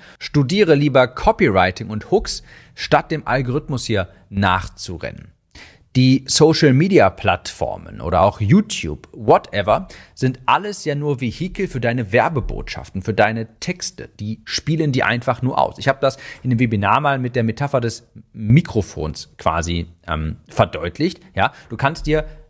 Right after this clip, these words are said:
Instagram eigentlich nur wie ein Mikrofon vorstellen. So, das heißt, es gibt dir ein Mikrofon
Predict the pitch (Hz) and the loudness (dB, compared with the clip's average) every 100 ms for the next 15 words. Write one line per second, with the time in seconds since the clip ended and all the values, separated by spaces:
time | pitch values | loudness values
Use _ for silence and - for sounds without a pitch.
0 | _ 202 233 98 95 107 - 139 165 147 | _ -2 0 0 0 0 0 -4 -4 -6
1 | 139 143 196 - 143 - 80 82 - - | -2 -2 -2 -4 -6 -4 -8 -8 -10 -12
2 | - - - - _ _ 110 - - - | -12 -14 -16 -20 _ _ -2 -2 -6 -4
3 | 104 113 170 - 107 160 156 95 101 160 | 0 2 0 -2 -12 -8 -4 -2 -2 -4
4 | - 190 - 202 | -6 -4 0 0